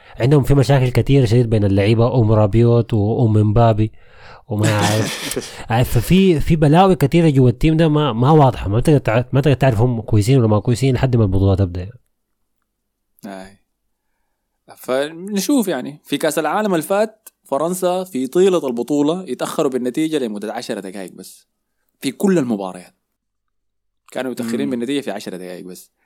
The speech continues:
Speaker 3: ضد الأرجنتين.
Speaker 2: الرقم ده ما حيتكرر في النسخة دي، أنا متأكد من الحاجة دي. لكن يظل حامل اللقب ومرشح قوي جدًا.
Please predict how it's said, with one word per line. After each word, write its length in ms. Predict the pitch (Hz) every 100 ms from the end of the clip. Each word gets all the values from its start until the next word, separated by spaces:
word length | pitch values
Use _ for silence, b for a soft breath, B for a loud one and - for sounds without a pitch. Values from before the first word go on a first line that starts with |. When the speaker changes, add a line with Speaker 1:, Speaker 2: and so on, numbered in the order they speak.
| _
Speaker 3:
ضد 200 | 107 98
الأرجنتين. 640 | 101 98 104 101 104 92 _
Speaker 2:
الرقم 260 | - 165 170
ده 80 | 170
ما 100 | 165
حيتكرر 420 | 147 113 113 101
في 140 | - 92
النسخة 340 | 92 95 87
دي، 120 | 92
أنا 120 | 107
متأكد 420 | 117 110 120 110 92
من 80 |
الحاجة 340 | 90 90 90 -
دي. 240 | 53 _ _ b b b b b _ _ _ _ _ _ _ -
لكن 260 | 113 226
يظل 300 | 214 175 190 247 294 _ _ -
حامل 240 | 139 156
اللقب 360 | 143 147 170 151
ومرشح 460 | 117 123 - 110
قوي 240 | - 104 95
جدًا. 300 | 90 -